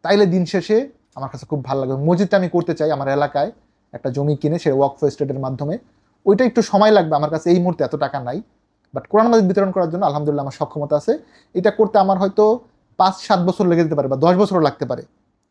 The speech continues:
আমি যতদিনই লাগুক, until এটা শেষ হচ্ছে, অন্য কোনো বিষয়ে মাতামাতি করতে যাব না। আমার বাড়িতে একটা ঘর দেয়া দরকার, আহ, সেটাও আমার ফ্যামিলির লোক জানে, কিন্তু আমি ওটাতেও হাত দিতে পারতেছি না, আমি দিবও না,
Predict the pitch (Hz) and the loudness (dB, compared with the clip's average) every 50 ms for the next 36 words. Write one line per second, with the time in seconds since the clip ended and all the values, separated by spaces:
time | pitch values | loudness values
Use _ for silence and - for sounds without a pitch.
0 | _ _ - 147 165 180 196 214 247 262 - _ _ - 156 165 233 214 233 214 | _ _ -6 -4 -2 -2 -2 -2 -4 -6 -12 _ _ -4 -2 2 4 4 6 6
1 | 214 190 165 143 131 127 - - _ _ _ _ _ _ _ _ _ _ - 151 | 6 6 4 2 2 -2 -10 -10 _ _ _ _ _ _ _ _ _ _ -4 -2
2 | 175 190 196 190 240 226 214 214 190 196 180 - 196 156 156 147 - - 143 156 | 0 0 0 2 2 4 4 4 2 0 -2 -2 -4 -4 -4 -6 -6 -4 -4 -2
3 | 170 180 185 165 190 180 170 165 160 156 - 175 175 185 196 247 240 _ _ _ | -2 -4 -4 -2 -2 -2 0 0 0 0 0 -2 0 0 -2 -4 -6 _ _ _
4 | _ _ _ _ - 143 143 156 151 156 151 156 156 156 143 156 147 147 131 131 | _ _ _ _ -6 -4 -2 -2 -2 -2 -2 -2 -4 -4 -2 -2 -2 -2 -2 -4
5 | 135 151 185 208 - _ _ _ _ _ _ - 135 139 143 139 135 147 139 143 | -6 -8 -10 -12 -14 _ _ _ _ _ _ -10 -4 -2 -2 -2 0 0 0 0
6 | 151 147 - 160 151 - _ - 143 131 123 143 147 147 147 156 156 151 139 139 | 0 0 0 -2 -4 -2 _ -4 -2 -2 0 0 0 2 2 2 2 2 2 -2
7 | 131 120 - 139 156 226 - _ _ _ _ _ _ _ _ _ _ _ _ - | -6 -4 -4 -6 -6 -6 -10 _ _ _ _ _ _ _ _ _ _ _ _ -10
8 | 131 127 127 - - - _ _ - - 175 170 175 180 170 156 143 143 - - | -10 -8 -8 -10 -12 -16 _ _ -4 0 0 4 4 6 4 4 4 0 -2 -2
9 | 151 151 147 147 147 143 139 135 147 139 165 - 160 143 147 143 147 147 156 156 | -2 0 0 2 2 0 0 0 0 -2 -2 -2 -4 -2 -2 -2 -2 -2 0 0
10 | 147 131 135 135 139 139 147 139 139 - - 123 131 131 131 127 160 147 151 160 | 0 0 -2 -4 -4 -6 -4 -4 -6 -6 -8 -12 -12 -12 -10 -6 -4 0 2 2
11 | 180 165 160 143 123 120 120 | 4 4 2 2 0 -2 -10